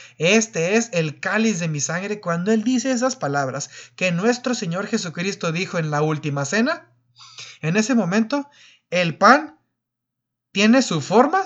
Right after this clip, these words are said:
de pan y tiene su substancia de pan. El vino tiene su forma de vino y su substancia de vino, ¿sí?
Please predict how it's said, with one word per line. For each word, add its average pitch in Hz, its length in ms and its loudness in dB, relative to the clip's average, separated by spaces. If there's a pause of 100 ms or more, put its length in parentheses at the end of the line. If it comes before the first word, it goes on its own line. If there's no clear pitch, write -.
de 151 160 2
pan 240 340 4
y 180 80 -10
tiene 180 320 0
su 165 260 -6
substancia 226 840 0
de 151 160 -4
pan. 135 380 -4 (220)
El 165 260 0
vino 277 460 2
tiene 214 280 2
su 165 180 -6
forma 220 540 2
de 156 100 2
vino 214 360 -2 (200)
y 180 140 -6
su 247 320 0
substancia 233 1000 -2
de 151 100 -2
vino, 170 400 0 (500)
¿sí? 226 280 -2